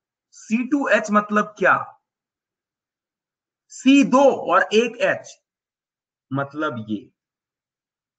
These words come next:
सी टू एच। तो यहां पर आ गया दो, और भी प्रॉब्लमेटिक,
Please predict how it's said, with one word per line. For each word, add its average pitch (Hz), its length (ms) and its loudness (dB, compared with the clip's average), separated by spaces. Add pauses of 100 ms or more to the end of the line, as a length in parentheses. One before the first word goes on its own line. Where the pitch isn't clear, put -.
(460)
सी 214 280 0
टू 254 300 0
एच। 151 340 -2 (1200)
तो 131 60 -4
यहां 170 380 2
पर 247 180 2
आ 185 180 4
गया 175 220 0
दो, 131 520 -8 (120)
और 196 540 0
भी 208 520 -2 (880)
प्रॉब्लमेटिक, 135 680 -6